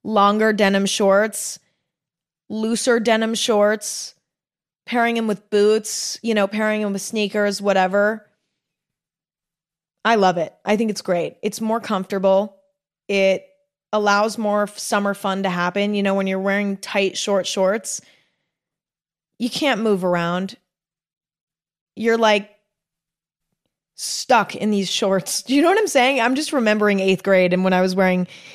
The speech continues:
tiny little Abercrombie shorts that my cousins hand-, handed me down. And f-, I felt like a baddie, that's for sure. But I also was constantly fearful that, like, my butt crack would fall out or something. Like, it was just,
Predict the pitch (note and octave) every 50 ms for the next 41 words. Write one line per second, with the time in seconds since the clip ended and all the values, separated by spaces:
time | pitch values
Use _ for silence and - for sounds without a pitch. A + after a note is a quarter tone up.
0 | - - _ _ _ _ _ _ _ - - - - - B3+ A#3 A3+ A#3+ A#3+ A#3
1 | A3+ G#3+ G#3 G#3+ G#3 G#3 F#3+ - - G3 F#3+ G3 F#3 G#3+ F#3+ - - F#3+ F3+ F3
2 | F3 F3+ E3+ D#3 - - F#3 F3 F3 F3 - - - - - _ _ _ _ _
3 | - G3+ F3 E3+ F#3+ F3+ F3 F3 - A3 A3 G#3 F#3+ G#3 G3 F#3+ F3+ - - G3
4 | F#3 F#3+ F#3+ - - F#3+ F#3 F#3+ F#3+ F#3 F#3+ F3+ F#3+ F#3 F#3 F3+ F3+ F3+ F#3+ G3
5 | G3 - _ _ - - - - - _ _ _ _ _ - G#3 A3 G#3+ G#3 G#3
6 | G3+ G3 G3 G3 G3 F#3+ F3+ - - _ _ _ _ _ _ _ _ _ - -
7 | - - - G#3+ G#3+ - G#3 F#3+ G3+ G#3+ A3+ F#3+ G3+ F3+ F#3 G3 A#3 C4+ D4 C#4+
8 | A3+ G#3 G#3 - - - G3 F#3+ - - - - D4 D4 C#4+ A3 F#3+ F#3+ F#3+ F#3+
9 | - - - C4 B3 A#3 G#3 G3+ G3 F#3+ - - G3+ G3+ G3 F#3 D3+ G#3 G#3+ G#3+
10 | G#3 - - A3 G3+ G3 G3 F#3+ F#3+ F#3 F3+ - - _ _ _ _ _ - -
11 | A3+ - - G#3 A3 G#3+ G#3+ - - A3 C3 F3+ G3+ F#3+ F3+ - A3 G3+ D4 -
12 | - - F#3+ F3+ F3 F3 G3+ G3 F3+ - F#3 F3+ F3 - G#3+ G#3+ A3+ D4+ D#4 C#4+
13 | - - F#3 F3 F3 - F#3 F3 - - E3+ E3 E3 D#3+ D#3+ D#3+ - - F#3+ -
14 | F3+ F3 F3+ D#3+ - G#3 G#3+ G3+ G#3+ A3 G3+ - A3+ - - -